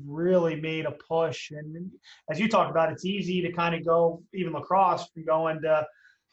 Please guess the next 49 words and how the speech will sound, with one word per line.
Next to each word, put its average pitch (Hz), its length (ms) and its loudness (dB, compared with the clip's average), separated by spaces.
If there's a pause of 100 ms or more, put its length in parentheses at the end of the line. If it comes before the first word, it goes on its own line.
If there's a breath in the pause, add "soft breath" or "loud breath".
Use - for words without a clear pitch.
(140)
decent 180 680 0
to 170 320 0 (100)
pretty 185 260 2
good. 175 380 4
But 160 100 -6
once 170 220 -4
you 170 80 -4
go 165 140 4
from 156 180 -10
pretty 165 260 -4
good 160 200 0
to 165 60 -2
excellent, 160 520 -2
and 151 100 -8
then 151 160 -8
you 147 120 -12
get 156 200 -8
to 147 60 -14
the 143 60 -14
top 151 220 -6
university. 147 540 -8
So 160 160 -4
I 151 80 0
think, 165 320 -6 (460)
um, 151 440 -2
a-, - 40 -8
as 160 300 -4
far 156 280 2
as 143 120 -8 (360)
i-, - 20 -12
increasing 170 920 -6
your 147 140 -8
reputation 151 800 -6
and, 147 220 -10
and 151 200 -10
those 147 340 -10
numbers, 156 480 2
it's, - 140 -14
it's - 180 -14
really 165 220 0
difficult. - 520 -10
So, 143 280 -6 (380 loud breath)
um, 147 280 -4
B 170 160 -4
U 175 180 0
has 139 140 -4
really 165 540 -2
made 160 360 -6
a, 151 360 0